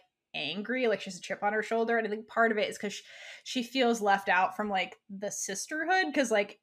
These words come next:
Ava and Beatrice got to, like, be off alone together, and she literally was by herself with Mother Superior, and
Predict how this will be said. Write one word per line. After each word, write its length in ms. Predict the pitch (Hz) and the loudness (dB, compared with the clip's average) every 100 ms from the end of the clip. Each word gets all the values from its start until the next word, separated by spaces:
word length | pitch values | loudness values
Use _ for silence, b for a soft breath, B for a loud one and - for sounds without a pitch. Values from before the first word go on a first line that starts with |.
| - | -2
Ava 260 | 311 330 | 0 6
and 380 | 294 269 240 233 | 6 8 8 6
Beatrice 460 | 339 240 214 190 190 | 6 4 4 -2 2
got 240 | 196 180 | 2 2
to, 80 | 196 | 0
like, 440 | 180 160 165 - _ _ _ _ _ _ _ | 0 0 -2 -10 _ _ _ _ _ _ _
be 160 | 185 165 | -8 -2
off 300 | - 165 - | 2 0 0
alone 260 | 175 160 175 | -6 -6 -4
together, 320 | 202 214 214 | -2 0 0
and 100 | 208 | -2
she 240 | - 277 | -2 0
literally 440 | 220 233 220 208 185 | 4 6 6 4 2
was 100 | - | 2
by 160 | 170 | 2
herself 480 | 160 170 180 170 175 | 2 0 0 0 -2
with 100 | 175 | -8
Mother 240 | 202 190 | -8 -6
Superior, 500 | 190 208 190 180 175 | -6 -8 -2 0 2
and 120 | 175 | 0